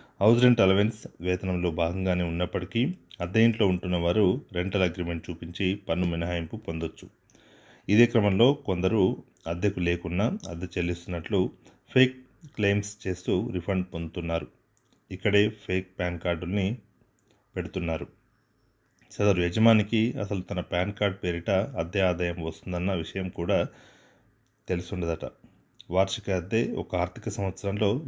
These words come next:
లక్ష దాటినట్లయితే అప్పుడు ట్యాక్స్ పేయర్ హౌస్ రెంట్ అలవెన్స్ రీఫండ్ కోసం ఇంటి యజమాని పాన్ కార్డును సబ్మిట్ చేయాల్సి ఉంటుంది. చాలా వరకు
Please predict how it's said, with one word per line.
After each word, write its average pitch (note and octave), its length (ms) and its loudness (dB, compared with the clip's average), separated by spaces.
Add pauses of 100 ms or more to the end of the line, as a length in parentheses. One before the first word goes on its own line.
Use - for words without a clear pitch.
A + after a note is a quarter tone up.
లక్ష F#2+ 180 0
దాటినట్లయితే G2+ 880 0 (640)
అప్పుడు G2+ 220 0 (180)
ట్యాక్స్ G#2+ 400 2
పేయర్ A2 240 6 (140)
హౌస్ F#2+ 200 -6
రెంట్ G2 180 0
అలవెన్స్ F#2 420 0
రీఫండ్ F2+ 300 -8
కోసం F#2+ 480 -4
ఇంటి F#2 280 -4
యజమాని F2+ 420 -2
పాన్ F2 360 -6
కార్డును F#2+ 500 -4
సబ్మిట్ F2+ 340 -6
చేయాల్సి E2+ 320 -4
ఉంటుంది. E2 380 -8 (1800)
చాలా F2+ 200 4
వరకు E2+ 300 0